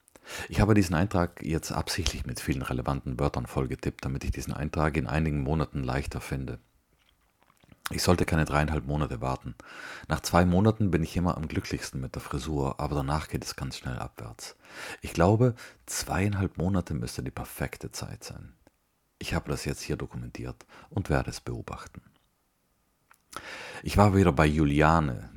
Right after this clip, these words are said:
Die macht sich immer etwas lustig über die Dinge. Sie hat mich schon einmal Waldschrat genannt, als ich wieder einmal über die zweieinhalb Monate drüber war. Es waren vermutlich vier oder fünf Monate.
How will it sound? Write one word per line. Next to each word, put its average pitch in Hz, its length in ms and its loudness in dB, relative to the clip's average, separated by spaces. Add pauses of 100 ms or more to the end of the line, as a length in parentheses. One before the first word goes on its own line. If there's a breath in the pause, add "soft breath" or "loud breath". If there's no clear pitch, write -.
(100)
Die 71 60 -4
macht 78 260 2
sich - 180 -2
immer 80 240 2
etwas 67 300 -6
lustig 71 400 -4
über 65 180 -6
die - 160 -10
Dinge. 58 320 -8 (320 loud breath)
Sie - 140 0
hat 87 120 0
mich 80 120 0
schon 64 140 -4
einmal 76 260 2
Waldschrat 64 640 0
genannt, 64 480 -4
als 65 160 -6
ich 69 120 -8
wieder 69 180 0
einmal 65 280 0
über 65 160 -2
die 65 120 -6
zweieinhalb 67 440 -2
Monate 73 360 -2
drüber 71 360 -2
war. 58 300 -6
Es - 160 -8
waren - 140 -12
vermutlich - 500 -12
vier 57 180 -6
oder 57 100 -8
fünf - 280 -12
Monate. 117 360 -8